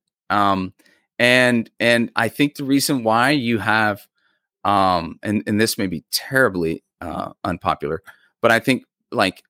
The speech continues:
you look at how in this kind of cultural religion, okay, that,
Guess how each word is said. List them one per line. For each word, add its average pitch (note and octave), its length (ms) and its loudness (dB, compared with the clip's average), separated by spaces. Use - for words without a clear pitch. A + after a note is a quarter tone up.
you A2+ 160 0
look A#2 320 0
at - 120 -4
how A#2+ 600 2
in G#2+ 220 0
this G#2+ 240 -2
kind G#2+ 240 -4
of - 160 -12
cultural A#2 520 -2
religion, G2+ 640 -2
okay, A2+ 500 -2
that, G2 320 2